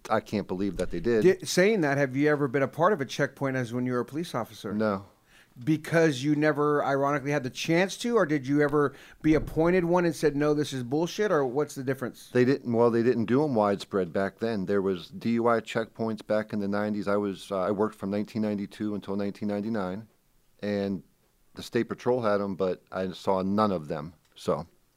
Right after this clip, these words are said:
Speaker 1: just didn't have a chance to participate in
Speaker 2: So
Speaker 1: them.
Speaker 2: was it eight years that you served with the police department?
Speaker 1: Correct, yeah.
Speaker 2: And in those eight years, Mark and Craig, I,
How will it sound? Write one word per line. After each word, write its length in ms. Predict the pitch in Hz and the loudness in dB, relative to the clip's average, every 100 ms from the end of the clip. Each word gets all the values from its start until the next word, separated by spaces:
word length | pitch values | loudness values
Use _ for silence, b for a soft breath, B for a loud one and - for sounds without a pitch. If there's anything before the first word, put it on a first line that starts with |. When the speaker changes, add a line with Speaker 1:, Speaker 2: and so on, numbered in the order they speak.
| _ _ | _ _
Speaker 1:
just 220 | 123 110 | -2 2
didn't 140 | 113 101 | 2 2
have 120 | 95 | 0
a 40 | |
chance 200 | - 107 | 0 -4
to 60 | - | -2
participate 560 | 98 - 101 - 90 | -4 -2 -6 -4 -6
in 60 | 87 | -4
Speaker 2:
So 160 | 90 175 | 2 4
Speaker 1:
them. 80 | 170 | 4
Speaker 2:
was 160 | 165 | 4
it 120 | 160 - | 2 0
eight 200 | 175 180 | 0 2
years 320 | 185 190 180 | 4 4 4
that 100 | 180 | 0
you 120 | 170 | 0
served 340 | 165 175 175 160 | -2 0 0 0
with 80 | 170 | -4
the 80 | 156 | -6
police 220 | 170 170 | -4 -4
department? 420 | - 185 202 208 - - - | 0 0 0 -4 -10 -12 -12
Speaker 1:
Correct, 380 | - 113 101 92 - | -2 2 2 0 -2
yeah. 180 | 98 85 b b b | -2 -2 b b b
Speaker 2:
And 140 | 185 | 0
in 240 | 196 214 | 2 4
those 260 | 220 220 180 | 6 6 6
eight 220 | 202 196 | 4 4
years, 580 | 180 202 190 175 151 - - | 6 6 8 6 4 -4 -2
Mark 320 | 151 170 165 | 2 4 4
and 100 | 170 | 0
Craig, 540 | 139 170 170 165 139 - | 0 6 8 8 4 0
I, 160 | - 151 | 2 2